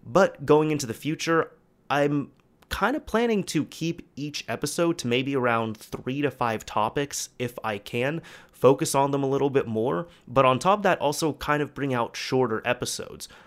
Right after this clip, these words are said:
While as all of this does sound negative, hear me out, I think it's going to be better for my workflow. I think it's going to also just be better for, you know, focusing on a few things.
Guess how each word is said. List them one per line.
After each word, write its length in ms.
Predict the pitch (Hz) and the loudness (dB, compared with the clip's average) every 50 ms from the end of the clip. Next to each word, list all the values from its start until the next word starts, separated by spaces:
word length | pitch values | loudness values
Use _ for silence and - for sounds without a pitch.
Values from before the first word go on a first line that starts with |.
| - _ - | -20 _ 0
While 280 | 107 131 160 190 208 | 4 6 6 8 6
as 80 | 214 170 | 6 4
all 240 | - - 170 190 208 | 4 4 4 6 6
of 60 | 220 | 6
this 180 | 202 196 131 117 | 6 4 2 2
does 320 | 110 123 131 147 147 123 | 2 4 4 4 4 2
sound 500 | - - - 127 127 135 131 131 120 107 - - | 0 0 2 2 2 2 2 2 0 -2 -4 -8
negative, 720 | 107 104 110 131 156 160 147 127 117 117 113 110 101 - - _ | -6 -2 2 2 2 2 2 4 4 4 4 2 0 -6 -16 _
hear 240 | - - 147 151 143 | -8 -2 0 2 2
me 160 | 135 135 139 | 2 2 2
out, 320 | 151 143 131 123 110 - - - - - - _ _ _ _ _ _ - - - - | 4 4 4 2 2 0 -6 -18 -20 -20 -20 _ _ _ _ _ _ -20 -20 -12 -4
I 160 | - 135 139 | 0 2 2
think 260 | 139 - 196 202 202 190 | 2 4 4 4 6 4
it's 160 | 175 - - | 2 0 2
going 340 | 123 147 156 151 147 143 143 | 4 6 6 6 4 2 2
to 260 | - - 143 135 127 | 2 2 2 2 2
be 180 | 110 135 135 123 | 0 -2 -6 -6
better 360 | 101 - 110 117 127 135 127 | -4 -2 0 2 4 4 2
for 300 | 127 - 127 123 127 123 | 2 0 2 2 2 2
my 200 | 113 110 107 98 | 2 0 -2 -4
workflow. 640 | 92 95 107 147 147 - - - 190 190 208 214 - - | -4 -2 -2 -2 -2 -4 -2 0 2 2 2 0 0 0
I 160 | 113 120 123 | 0 0 0
think 280 | 120 - 139 127 123 | 0 0 -2 -2 -2
it's 160 | 135 - - 123 | -4 -4 -4 -2
going 280 | 120 131 127 123 120 | 0 0 0 0 0
to 80 | - - | -2 -4
also 480 | - - 113 120 127 - - 127 117 113 | -2 0 0 0 0 0 0 0 0 0
just 260 | 110 120 120 - - | 0 -2 -4 -4 -4
be 120 | 123 117 | -6 -6
better 340 | 107 98 117 110 110 117 113 | -4 -4 -2 0 0 0 0
for, 260 | 110 - - 107 107 | 0 -2 -4 -4 -4
you 100 | 104 107 | -2 -2
know, 160 | 107 107 98 98 | -2 -2 -4 -4
focusing 640 | - - 117 117 117 - 120 - - 113 113 117 - | -2 0 0 0 0 0 -2 -2 -2 -4 -4 -6 -6
on 240 | - 110 110 110 110 | -6 -6 -4 -6 -6
a 180 | - 110 104 101 | -6 -6 -8 -8
few 240 | - - 110 107 | -8 -8 -8 -6
things. 400 | 107 - 160 165 151 151 143 143 | 0 2 4 4 4 4 0 -2